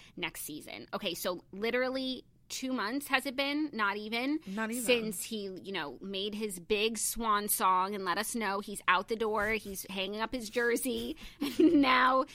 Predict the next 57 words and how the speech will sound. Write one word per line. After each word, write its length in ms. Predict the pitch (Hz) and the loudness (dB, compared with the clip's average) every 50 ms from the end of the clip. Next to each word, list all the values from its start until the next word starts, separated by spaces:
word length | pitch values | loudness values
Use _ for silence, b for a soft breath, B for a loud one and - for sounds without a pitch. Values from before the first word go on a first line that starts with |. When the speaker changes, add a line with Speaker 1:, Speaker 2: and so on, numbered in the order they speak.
| B B B B | B B B B
Speaker 1:
he 160 | - 285 277 | -2 -2 0
said 240 | 233 - 254 247 220 | 2 4 2 4 4
these 160 | 254 247 - | 2 0 0
past 420 | - - 240 233 247 277 277 - - | 0 2 6 8 8 8 6 4 2
two 200 | - 294 311 302 | 4 6 6 8
months 360 | 277 247 240 233 240 - - | 6 6 4 2 0 -2 0
where, 280 | 214 240 233 233 - - 214 - - - - 175 - - | 2 2 2 2 0 -4 -8 -12 -14 -18 -20 -20 -4 2
by 160 | 233 208 233 | 2 4 4
the 100 | 226 247 | 4 2
way, 140 | 240 233 214 | 0 2 2
like, 120 | 214 208 | 0 0
no 200 | 220 233 254 294 | 2 2 2 2
football 460 | 285 - - 294 285 - 269 254 254 | 0 0 -2 -2 0 4 4 4 4
was 160 | 233 233 226 - | 4 2 -2 -4
played. 400 | - - 226 208 214 202 196 - | -6 -4 -2 -2 0 -2 -2 -4
He 100 | 226 214 | -2 -2
didn't 240 | 233 220 - - | -2 -2 -2 -4
miss 300 | 175 208 226 262 262 - | -4 -2 0 0 0 0
a 80 | - 240 | -2 -2
game 320 | 196 214 220 208 208 202 | -2 0 0 0 -2 -2
or 80 | 180 - | -4 -2
anything. 300 | - 220 214 208 277 285 | -2 -2 0 2 2 2
Speaker 2:
And 140 | 285 277 277 | 2 2 2
no 80 | 285 294 | 2 2
Speaker 1:
Like 80 | 320 | 4
Speaker 2:
one 200 | 359 392 403 381 | 4 2 2 2
was 160 | 359 285 214 208 | 0 0 -2 2
really 280 | 247 247 226 247 247 | 2 2 2 2 2
like, 200 | 220 208 202 - - | 2 2 2 2 2
"Oh, 180 | - 285 285 247 | 2 4 6 6
I 60 | 226 | 4
wish 320 | 220 214 285 427 - - - | 4 2 0 2 2 0 0
Tom 220 | - 214 175 180 | 0 -2 -2 -2
Brady 260 | 175 196 220 208 180 | -2 -2 -2 -2 -4
didn't 240 | 165 - 190 190 147 | -4 -4 -4 -4 -6
retire." 320 | - - - 185 175 165 | -8 -4 -2 0 0 0
He's 220 | 180 214 269 - - | 0 0 0 -2 -2
forty-one. 760 | - - - 311 370 440 440 370 254 202 226 277 185 - - | -4 0 2 4 6 6 6 6 6 4 4 4 2 2 0
Speaker 1:
No, 60 | - | 0
Speaker 2:
Like, 160 | 277 190 - | 2 4 6
it's 80 | 262 269 | 6 8
Speaker 1:
everyone, 320 | 233 320 359 320 320 311 | 8 8 8 8 6 4
Speaker 2:
time. 40 | 302 | 4
Speaker 1:
like, 200 | 269 247 - - | 0 -2 -6 -8
said 320 | - - - 262 233 220 262 | -8 -2 0 0 2 2 2
their 120 | 269 277 | 0 0
farewells, 520 | 277 302 285 285 240 247 226 196 220 233 | 2 2 2 2 2 0 0 0 -2 -2
but, 100 | - 262 | -2 0
like, 140 | 269 262 - | 0 0 0
his 200 | - - 302 269 - | 0 0 0 0 0
season 360 | - 320 359 339 359 349 311 | 0 0 2 2 2 2 2
was 160 | 269 233 - | 2 0 0
over. 280 | - 226 220 175 165 175 | 0 0 0 0 -2 -4
So 160 | - - 220 | -2 -2 -2
he 160 | 220 262 269 | -2 -2 -2
says 220 | 262 - 294 294 285 | 2 2 2 2 2
this, 260 | - 151 - - B | -2 -4 -6 -6 B